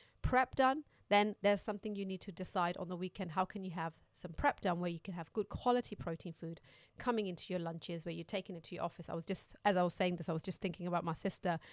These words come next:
who's per-, uh, perhaps having toast in the morning and then not much in the afternoon. And,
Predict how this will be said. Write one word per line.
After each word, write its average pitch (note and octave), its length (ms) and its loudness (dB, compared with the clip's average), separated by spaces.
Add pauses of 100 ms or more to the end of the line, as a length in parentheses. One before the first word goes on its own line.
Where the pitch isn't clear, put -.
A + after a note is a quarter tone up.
(240)
who's G3 340 2 (540)
per-, C4 100 6 (140)
uh, - 140 -4
perhaps C#4+ 380 4
having A#3 360 4 (240)
toast - 360 2
in G3 140 0
the G3+ 60 2
morning G3 420 4
and F3 160 2
then F3 300 2
not G3 320 4 (100)
much - 340 -2
in F#3 100 -2
the F3+ 100 2
afternoon. E3+ 640 2 (100)
And, F3 320 0